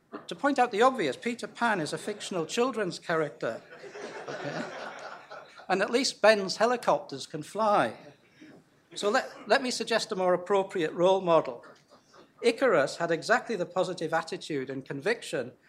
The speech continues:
that Mister Kuroda calls for. Now, more recently, the B O J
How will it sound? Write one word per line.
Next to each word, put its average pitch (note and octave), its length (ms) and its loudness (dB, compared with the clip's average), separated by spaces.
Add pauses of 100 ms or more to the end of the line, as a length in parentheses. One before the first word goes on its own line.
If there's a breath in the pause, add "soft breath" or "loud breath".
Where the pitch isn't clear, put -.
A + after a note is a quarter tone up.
that F3 120 -4
Mister F3 240 -2
Kuroda E3 540 2
calls F#3 380 2
for. - 380 -4 (800 soft breath)
Now, D#3+ 60 2
more F#3+ 220 6
recently, A#3+ 420 0
the E3 140 0
B G3 180 2
O F3+ 140 4
J F3 360 0